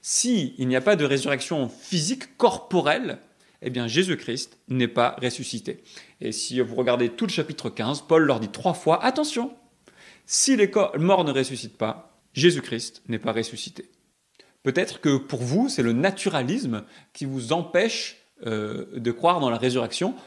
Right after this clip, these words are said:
Pour eux, c'était une conviction philosophique forte que le corps était méprisable. Dans la suite du texte, que nous allons voir dans un instant, Paul va donner les, les conséquences de ne pas croire dans la résurrection, et vous allez voir qu'elles sont importantes.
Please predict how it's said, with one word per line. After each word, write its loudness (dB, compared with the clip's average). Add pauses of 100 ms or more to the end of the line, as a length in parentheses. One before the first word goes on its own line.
(180)
Pour 6
eux, 4
c'était -2
une 0
conviction -2
philosophique 0
forte 0 (240)
que -2
le 6
corps 2
était 2
méprisable. -2 (1400)
Dans 4
la 4
suite -4
du -2
texte, 0
que -8
nous -4
allons -2
voir 0
dans -2
un -2
instant, -4 (460)
Paul 4
va 2
donner -2
les, -2
les 0
conséquences -2
de -4
ne 0
pas 2
croire 0
dans -4
la -2
résurrection, -6
et -10
vous -2
allez 2
voir 0
qu'elles -4
sont -8
importantes. -8